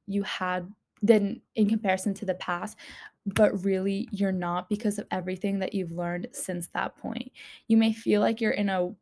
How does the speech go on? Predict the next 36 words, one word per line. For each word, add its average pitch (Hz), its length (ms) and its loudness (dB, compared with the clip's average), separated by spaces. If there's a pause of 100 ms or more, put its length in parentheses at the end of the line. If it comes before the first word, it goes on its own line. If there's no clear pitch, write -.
maybe 190 300 -2
not 180 460 -2 (360)
so 202 260 2
good 196 300 4
environment 185 640 2
as 202 180 -2
you 190 100 -2
had 180 340 -4
been 202 120 -4
in 185 60 -2
the 180 80 -4
past, 190 500 -4
but - 260 0 (1160)
like, 196 220 2
mentally, 233 640 0 (240)
you're 214 220 2
always 202 440 2
in 208 180 0
a 190 60 0
better 185 340 0
place 190 420 -8
as 185 220 -4
time 180 360 -6
goes 180 260 0
on 180 300 -4
because 202 360 -4
of 196 180 -6
all 185 180 2
of 190 100 -2
the 208 100 -2
things 180 360 -6
that - 140 -2
you 180 120 -2
learned, 180 600 0 (500)
um, 196 500 0 (160)
through, 190 720 0